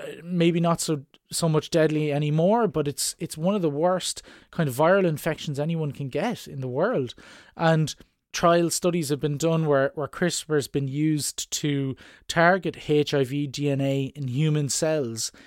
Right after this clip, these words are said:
in lab trials and, and, and reduce the percentage of H I V infected cells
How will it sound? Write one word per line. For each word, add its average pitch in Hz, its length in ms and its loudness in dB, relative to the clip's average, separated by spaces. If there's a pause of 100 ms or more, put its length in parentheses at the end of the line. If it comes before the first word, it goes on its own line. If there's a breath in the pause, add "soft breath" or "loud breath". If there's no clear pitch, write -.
(300 loud breath)
in 156 160 -2
lab 160 320 4
trials 127 400 -2
and, 131 280 -4
and, 139 280 -4
and 143 180 -4
reduce 143 380 -2
the 143 100 -8
percentage 151 560 -6
of 135 180 -2
H 147 240 -2
I 147 60 2
V 139 180 -4
infected 135 520 -6
cells 135 360 -2